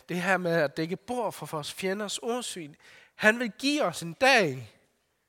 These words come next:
så skal vi se, hvordan Gud har sejret over Satan og det onde. Og han skal et eller andet sted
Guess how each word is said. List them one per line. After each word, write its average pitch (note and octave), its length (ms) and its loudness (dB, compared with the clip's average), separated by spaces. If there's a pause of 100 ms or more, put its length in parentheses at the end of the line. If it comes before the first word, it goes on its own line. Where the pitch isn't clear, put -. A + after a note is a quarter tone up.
(720)
så A3+ 200 -2
skal A3 240 -2
vi F#3 80 -4
se, C4 380 -2
hvordan G3 480 4 (800)
Gud A3 260 0
har E3 180 -2
sejret F#3+ 580 6
over D3 300 -2
Satan D#3+ 500 -2
og D3+ 100 -2
det F3 80 4
onde. G#3+ 400 2 (1500)
Og E3 100 2
han G#3 200 4
skal A3+ 200 -2 (480)
et A3+ 60 0
eller B3 200 0
andet G#3+ 160 -4
sted G3 380 0